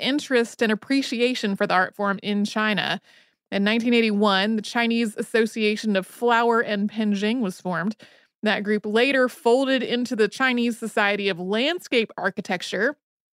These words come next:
under the header of Flower, Penjing, and Stone Branch.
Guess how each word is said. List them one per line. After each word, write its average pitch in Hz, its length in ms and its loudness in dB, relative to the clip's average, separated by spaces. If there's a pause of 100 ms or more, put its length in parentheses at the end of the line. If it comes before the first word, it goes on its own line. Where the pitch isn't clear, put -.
(340)
under 262 380 4
the 247 160 0
header 220 260 2
of 202 320 -2
Flower, 247 540 2
Penjing, 220 460 -2
and 180 140 -4
Stone 233 680 0
Branch. 190 580 -2